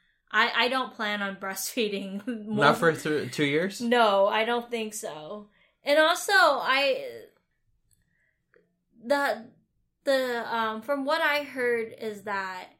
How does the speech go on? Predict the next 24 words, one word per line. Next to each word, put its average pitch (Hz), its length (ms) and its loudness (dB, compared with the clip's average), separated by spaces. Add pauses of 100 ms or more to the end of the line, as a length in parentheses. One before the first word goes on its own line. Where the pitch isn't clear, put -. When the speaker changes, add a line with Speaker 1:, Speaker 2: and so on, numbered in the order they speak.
(280)
Speaker 1:
while 262 420 2
you're 294 160 -8
breastfeeding, 254 800 -6
the 254 100 -4
chances 226 540 -8
of 220 160 -8
you 208 380 -10
getting 202 300 -8
pregnant 196 560 -14
again, 196 380 -12
if 208 160 -12
you 190 140 -12
are 175 240 -14
trying, 233 760 -10
is 214 220 -12
much 196 300 -12
lower. 196 480 -8
Doesn't 311 500 -2
mean 330 360 -4
you 233 200 -6
can't 247 400 -6
get - 160 -8
pregnant, 196 520 -6
because 226 320 -4